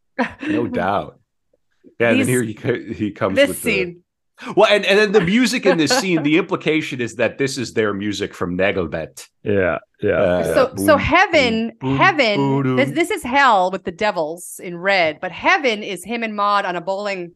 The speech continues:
Speaker 1: in a bowling
Speaker 2: <laughs>
Speaker 1: alley.
Speaker 3: Yeah, you're right.
Speaker 1: This, now
Speaker 2: Yeah.
Speaker 1: he's in hell.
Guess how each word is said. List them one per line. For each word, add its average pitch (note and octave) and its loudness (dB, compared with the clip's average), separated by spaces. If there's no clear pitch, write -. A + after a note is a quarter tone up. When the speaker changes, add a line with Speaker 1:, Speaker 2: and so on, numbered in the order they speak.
Speaker 1:
in F#3+ -8
a - -6
bowling G3 2
Speaker 2:
<laughs> - -20
Speaker 1:
alley. D#3+ 0
Speaker 3:
Yeah, D3+ 6
you're D#3 2
right. F#3+ 2
Speaker 1:
This, C4 -6
now B3+ 2
Speaker 2:
Yeah. F4 4
Speaker 1:
he's E4 4
in D#4 2
hell. C4+ 0